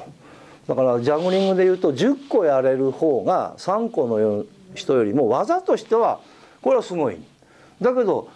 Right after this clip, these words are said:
十個やっても面白くねえのは、三個の面白い方を合格にした方がいいんじゃないかっていう考えです。なんでかというと、ジャグリングの技コンテストじゃないんですから、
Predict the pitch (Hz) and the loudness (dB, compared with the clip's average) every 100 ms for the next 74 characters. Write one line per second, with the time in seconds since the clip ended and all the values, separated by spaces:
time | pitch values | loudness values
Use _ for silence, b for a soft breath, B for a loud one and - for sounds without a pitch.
0 | B 135 294 320 - 349 185 - 160 139 | B 0 0 0 0 0 0 -2 0 0
1 | 139 208 269 269 180 151 160 131 117 190 | 0 -2 0 -2 0 0 0 0 0 -2
2 | 262 330 160 139 139 156 160 131 143 113 | -2 -2 -2 0 0 2 2 2 0 0
3 | 110 117 113 110 123 104 113 95 87 82 | -2 -4 -6 -6 -4 -2 -2 -4 -6 -2
4 | 392 285 B B B B 139 135 131 123 | 0 0 B B B B -4 -2 0 -2
5 | 92 71 - - - - B B B B | -4 -8 -20 -20 -20 -20 B B B B
6 | - 247 285 190 151 127 143 175 254 294 | -2 0 2 0 0 -2 0 0 2 2
7 | 294 277 220 151 262 277 302 277 170 - | 2 2 2 0 0 0 0 0 -2 -4
8 | 107 101 151 147 104 87 - 92 139 107 | -6 -2 0 -2 -4 -8 -8 -2 0 -2